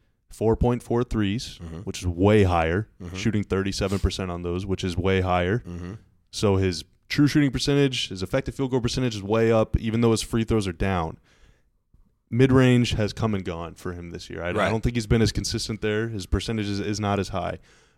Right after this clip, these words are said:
Speaker 1: But he's turning some of those mid-range shots into threes. He's turning some of those mid-range shots into layups.
Speaker 2: Mm-hmm.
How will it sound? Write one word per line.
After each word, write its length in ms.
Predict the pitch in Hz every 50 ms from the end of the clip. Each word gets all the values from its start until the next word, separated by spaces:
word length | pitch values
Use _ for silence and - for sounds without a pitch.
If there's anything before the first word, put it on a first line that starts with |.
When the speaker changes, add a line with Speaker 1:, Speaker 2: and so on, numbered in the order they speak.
| _ _ -
Speaker 1:
But 260 | - 120 110 101 -
he's 200 | 104 110 101 -
turning 280 | - - 131 147 156 147
some 180 | - 156 139
of 60 | 127 117
those 140 | 117 107
mid-range 380 | 101 110 107 101 107 104 101 95
shots 500 | - - 101 95 92 92 - - - - _ _ -
into 320 | - 107 107 113 - - 127
threes. 500 | - - 101 92 90 95 110 - - - _ _ _ _ _ _ _ _ _ _ _
He's 140 | - 120 110
turning 200 | - 117 110 110
some 120 | - 120 110
of 40 | 107
those 160 | 104 90 92
mid-range 300 | 101 98 101 104 98 92
shots 260 | - - 92 92 92
into 220 | - - 104 95 87
layups. 500 | 85 95 104 95 85 90 90 - - -
Speaker 2:
Mm-hmm. 240 | 104 98 98 98